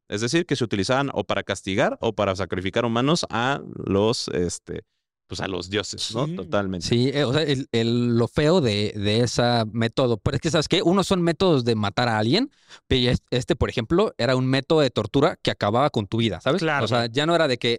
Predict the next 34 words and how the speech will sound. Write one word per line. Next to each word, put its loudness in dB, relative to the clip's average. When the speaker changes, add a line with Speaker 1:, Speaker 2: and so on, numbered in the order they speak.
Speaker 3:
el -2
fin 0
no 4
era 2
matarte, 0
era 4
de 0
que -10
sufrieras 0
lo -4
más 0
posible. -6
Y -4
el -2
chiste 0
del 0
toro 2
de -2
cobre 4
es -2
que, -4
como 0
le, 0
como -2
es 0
de 0
cobre 2
y -2
estaba 0
cerrado, 2
abajo 0
le 0
prendían -2
leña, 0